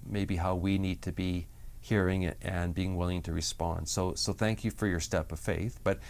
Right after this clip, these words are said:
so I'm asking, how can we as a church, are there ways that we can support you in this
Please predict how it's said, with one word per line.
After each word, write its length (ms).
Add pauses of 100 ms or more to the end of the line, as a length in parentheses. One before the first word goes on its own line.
(120)
so 140
I'm 100
asking, 380
how 180
can 240
we 160
as 140
a 40
church, 520 (240)
are 100
there 100
ways 300
that 80
we 140
can 400 (420)
support 540
you 300
in 220
this 420